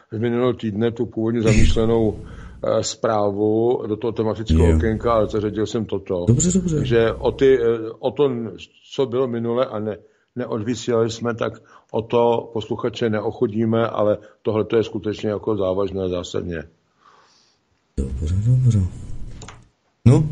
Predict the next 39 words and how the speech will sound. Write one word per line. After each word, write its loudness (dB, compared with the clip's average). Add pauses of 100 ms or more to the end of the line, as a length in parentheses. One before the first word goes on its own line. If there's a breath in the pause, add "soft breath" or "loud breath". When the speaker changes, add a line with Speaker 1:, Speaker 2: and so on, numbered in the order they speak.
(120)
Speaker 2:
dámy 2
a 2
pánové, 2
protože 4
furt 4
se 6
něco 4
děje, 8
že 6
ano, 8
ten, 4 (340 loud breath)
ty 4
informace 6
nás 6
dohání, 8
takže 2
my 4
musíme 0
držet 2 (280 loud breath)
tempo 4
s 4
nimi. 8 (680 loud breath)
Nuž, 8
jdeme 6
se 8
tedy 8
kouknout, 8
pane 8
inženýre, 8
na 10
tu 6
Ruskou 4
federation, 4
co -4
se -2
nám 4
Speaker 1:
Zkusíme 2
Speaker 2:
tam -8
Speaker 1:
to, -2